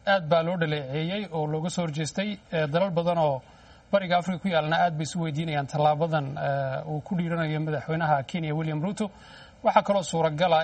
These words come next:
in arrintani ay u keento ciriiri fara badan dowladda, waayo waxaan ognahay dalal ay ka mid yihiin Masar oo kale waxay aad uga soo horjeedaa, eh, deriskeeda in qalalaasuhu ka sii jiro. Eh, waxaana leeyahay dowladda Masar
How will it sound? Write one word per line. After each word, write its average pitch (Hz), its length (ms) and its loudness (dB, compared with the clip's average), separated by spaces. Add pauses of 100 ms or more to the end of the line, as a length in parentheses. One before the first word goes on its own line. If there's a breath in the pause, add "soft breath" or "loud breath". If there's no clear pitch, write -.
(100)
in 190 220 -6
arrintani 160 500 0
ay 147 180 0
u 185 120 -4
keento 156 320 -2
ciriiri 170 320 -4
fara 151 220 -2
badan 160 260 -2
dowladda, 160 400 0 (540 loud breath)
waayo 175 240 4
waxaan 170 160 2
ognahay 165 360 0
dalal 165 280 4
ay 160 100 0
ka - 140 -4
mid 165 160 -2
yihiin 160 220 -2
Masar 160 300 0
oo 147 60 2
kale 160 220 -2
waxay 160 260 0
aad 190 160 2
uga 175 140 -4
soo 165 180 -2
horjeedaa, 147 420 0 (540 loud breath)
eh, 151 160 0
deriskeeda 160 800 -2
in 160 160 -4
qalalaasuhu 151 640 2
ka 196 100 -4
sii 185 240 -2
jiro. 185 180 -2 (220)
Eh, 156 160 2
waxaana 165 320 2
leeyahay 151 500 -2
dowladda 165 340 -4
Masar 160 260 -2